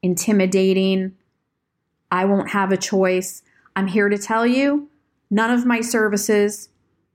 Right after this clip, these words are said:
make you feel that way. But my newest service is probably the easiest and most affordable way to quickly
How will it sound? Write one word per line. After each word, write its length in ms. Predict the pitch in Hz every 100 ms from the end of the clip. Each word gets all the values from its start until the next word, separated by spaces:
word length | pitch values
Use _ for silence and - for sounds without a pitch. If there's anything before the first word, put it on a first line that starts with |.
| _
make 260 | 190 190 190
you 80 | 190
feel 240 | 185 160
that 220 | 160 151
way. 280 | 147 - - _ _ _
But 160 | 196 -
my 140 | 185
newest 440 | 190 311 330 254 -
service 440 | 180 165 170 -
is 140 | - 190
probably 320 | - 214 196
the 240 | 165 -
easiest 580 | 226 240 269 294 - - _ _ -
and 180 | 190
most 220 | 185 202 -
affordable 520 | 262 254 254 254 262
way 420 | 220 180 175 - _ _ _
to 140 | 220
quickly 680 | 202 - 302 294 175 156 -